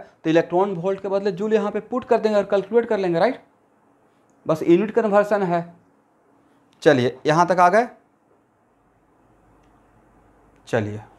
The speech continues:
अब इसको हटा रहा हूँ। ये मैं सॉल्व कर रहा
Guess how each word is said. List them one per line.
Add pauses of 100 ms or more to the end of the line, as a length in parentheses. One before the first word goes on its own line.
(920)
अब
इसको
हटा
रहा
हूँ।
ये
मैं
सॉल्व
कर
रहा